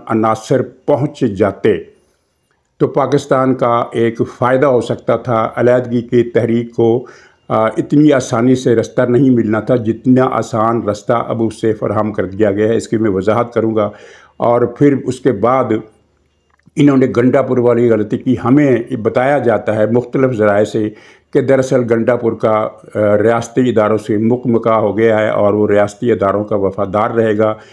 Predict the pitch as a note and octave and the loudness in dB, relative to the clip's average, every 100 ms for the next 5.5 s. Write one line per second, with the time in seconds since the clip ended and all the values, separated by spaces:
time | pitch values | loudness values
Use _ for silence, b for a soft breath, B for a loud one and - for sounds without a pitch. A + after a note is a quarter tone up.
0 | B B - A#2+ B2 A#2+ B2 A#2+ A2 G#2+ | B B -2 0 2 2 0 -2 -2 -2
1 | A2+ A2 G2 A2 A#2 G#2+ F#2+ C3 B2 A#2+ | 0 0 0 -2 -2 -4 -4 -2 2 2
2 | A2+ A#2 A2+ G#2+ G#2+ G#2+ A2+ G#2+ A2 G2+ | 2 0 0 0 0 -2 -4 -2 -4 -4
3 | A2+ G2+ G2+ G#2+ G#2 A#2+ A2+ A2+ A2 G2+ | -4 -4 -2 -2 0 0 0 2 0 0
4 | G#2+ A#2 A2 G#2+ G2+ G2 G2+ G#2+ - G#2+ | -2 0 -2 -2 -4 -2 0 -2 -2 -6
5 | - A#2+ A2+ G#2+ A2 | -2 0 0 0 -2